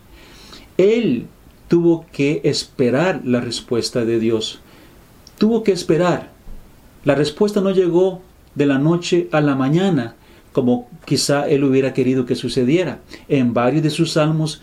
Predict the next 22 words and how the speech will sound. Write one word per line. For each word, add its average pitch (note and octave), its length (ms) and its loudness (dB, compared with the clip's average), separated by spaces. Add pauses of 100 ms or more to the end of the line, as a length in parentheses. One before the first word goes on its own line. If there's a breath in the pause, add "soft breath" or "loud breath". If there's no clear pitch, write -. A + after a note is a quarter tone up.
(480 loud breath)
lo C3+ 460 2 (100)
oímos D#3 460 4
diciendo: E3 640 2
"Señor, D#3+ 400 0
apúrate D#3 500 0
a C3 60 -6
socorrerme. B2+ 600 -2 (200 loud breath)
Señor, F3 400 2
apúrate E3+ 540 0
a B2+ 40 -2
socorrerme". C3+ 520 -2
Ese F3 320 2
es C#3+ 100 -4
uno C3+ 180 2
de B2+ 220 2
ellos. C#3+ 400 -2 (460 loud breath)
David D3 260 2
quisiera G3 380 0
que F#3+ 80 -2
la F3 80 4
respuesta F3 360 2
llegara E3 580 0